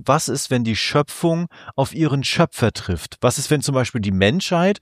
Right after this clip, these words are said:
auf ihren Gott treffen würde und dann sagt, warum hast du mich erschaffen mit all dem Leid, was ich habe, mit all den Emotionen, die ich habe? Warum muss ich denn überhaupt sterben?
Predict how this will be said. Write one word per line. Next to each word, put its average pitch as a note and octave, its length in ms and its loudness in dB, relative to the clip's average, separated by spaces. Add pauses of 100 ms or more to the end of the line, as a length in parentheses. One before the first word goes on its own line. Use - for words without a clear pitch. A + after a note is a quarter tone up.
(260)
auf C#3 200 0
ihren C#3 300 2
Gott F#3 380 2
treffen A2 480 0
würde F#2 400 0 (420)
und B2 380 0
dann B2+ 200 2
sagt, C#3+ 420 0 (200)
warum D3 260 2
hast D#3 200 0
du E3 40 -2
mich D3+ 140 -4
erschaffen D#3 440 0
mit - 200 -6
all E3 160 4
dem D#3+ 220 0
Leid, D#3 640 2
was A#2 220 -2
ich G#2+ 140 -4
habe, G2+ 280 2
mit G2 160 -4
all C3 160 2
den C#3+ 100 0
Emotionen, D3 840 -2
die A2 100 -4
ich - 120 -6
habe? G2 240 2 (260)
Warum C3+ 280 2
muss F3 220 2
ich E3+ 100 -2
denn D3+ 140 0
überhaupt C3 300 -2
sterben? D3+ 380 2